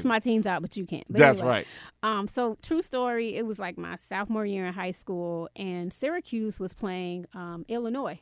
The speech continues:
Speaker 2: I think
Speaker 1: Okay.
Speaker 2: it was, in, like, the Final Four or one of the final games, um, leading up to the championship. And I was like, "Yo, this team is dope." And so I was like, "Let me see what the college is about." And so it was really just that, watching them at a basketball game. And I, like,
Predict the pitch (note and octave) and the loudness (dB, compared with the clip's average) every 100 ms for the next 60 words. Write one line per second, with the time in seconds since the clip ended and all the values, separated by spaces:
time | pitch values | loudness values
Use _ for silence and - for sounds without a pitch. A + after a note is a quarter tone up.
0 | _ - - G#3+ G#3 F#3 E3+ F3 F#3 F3+ | _ -2 0 2 0 -2 -6 -6 -6 -8
1 | G3 - G#3+ G#3 - G3+ G3 F#3+ F#3 F3 | -8 -6 -4 -4 -4 -6 -4 -4 -6 -6
2 | F#3+ F#3 F3+ F#3+ F#3 F3 F3+ F#3 F3 - | -6 -8 -8 -8 -8 -8 -8 -8 -8 -10
3 | - - - - - - F3 F3+ F#3+ G#3 | -18 -20 -20 -20 -14 -6 -4 -2 0 2
4 | F#3 F#3 - F#3 F3 G3 G3+ F#3 - D#3+ | 2 -2 -6 -8 -8 -8 -6 -6 -6 -10
5 | D#3+ F3+ B3+ A#3 F#3 A#3 A#3+ B3 - C4+ | -10 -12 -12 -14 -16 -12 -10 -10 -4 -2
6 | A3 F3+ D#3+ G3+ D4+ - - - - - | 0 -2 -4 -4 -4 -4 -12 -20 -20 -8
7 | G#3 G3+ G3 A3 F3+ C4+ A#4+ A#4+ G#4+ G3 | -6 -4 -6 -6 -4 -4 -4 -6 -6 -6
8 | - A#3 C#4 G#3+ F#3 E3+ D3 C3 - - | -4 2 2 2 -2 -4 -6 -10 -12 -6
9 | A#3 - A3+ G#3+ F3 E3+ - A3 C#4 B3 | -4 0 0 0 -6 -14 -8 -4 -2 -2
10 | D#4+ E4+ C#4+ D4 - - F3 F#3+ B3 - | 4 4 4 0 -2 -2 0 2 2 4
11 | C#4 B3 B3+ C4+ B3+ C#4 _ - - G#3 | 4 2 2 0 0 -2 _ -18 -4 -2
12 | G3+ A3+ C4+ A#3 G#3 G3 G3 F#3+ G3 F#3+ | 2 0 0 -4 -2 -2 -2 -4 -4 -4
13 | F3 F#3 G3 G3 F#3 | -4 -4 -4 -4 -6